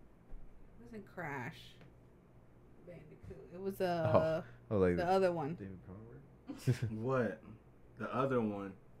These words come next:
Speaker 1: Where they had, like, the little bird. He, she had, like, the little bird.
Speaker 3: Banjo-Kazooie.
Speaker 1: There you go.
Speaker 2: Banjo-Kazooie?
Speaker 3: Yeah, she played it on Xbox.
Speaker 1: Mm-hmm.
Speaker 2: That's cool.
Speaker 3: I gotta buy another one of those, by the way. An Xbox.
Speaker 2: I want a Nintendo Switch. I'm gonna get one.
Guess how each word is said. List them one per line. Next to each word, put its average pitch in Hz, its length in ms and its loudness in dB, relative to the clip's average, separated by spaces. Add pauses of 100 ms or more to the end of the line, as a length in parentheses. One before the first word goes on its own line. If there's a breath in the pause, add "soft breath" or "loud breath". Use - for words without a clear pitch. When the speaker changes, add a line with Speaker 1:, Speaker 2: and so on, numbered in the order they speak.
(220)
Speaker 1:
Where 202 100 4
they 196 100 8
had, 214 160 6
like, 208 200 8
the 208 80 6
little 202 220 8
bird. 208 500 8
He, 220 160 0
she 214 160 0
had, 202 120 4
like, 190 220 2
the 202 60 0
little 185 180 4
bird. 147 160 6
Speaker 3:
Banjo-Kazooie. 151 880 4
Speaker 1:
There 185 220 6
you 160 120 2
go. 143 300 -2
Speaker 2:
Banjo-Kazooie? 104 720 2 (240)
Speaker 3:
Yeah, 113 140 0
she 123 100 -6
played 135 200 0
it 127 60 2
on 113 100 -2
Xbox. 101 560 -6 (260)
Speaker 1:
Mm-hmm. 170 360 -16 (420)
Speaker 2:
That's 92 180 -16
cool. - 180 -14
Speaker 3:
I - 40 -8
gotta 202 180 4
buy 147 160 6
another 135 280 0
one 113 160 0
of 101 100 -2
those, 95 200 -6
by 90 180 -4
the 87 100 -8
way. 80 160 -8 (240)
An 95 120 -10
Xbox. 95 460 -8
Speaker 2:
I 117 80 12
want 165 240 12
a 202 60 12
Nintendo 123 500 10
Switch. 95 320 4 (320)
I'm 127 80 8
gonna 185 120 12
get 123 140 12
one. 95 220 4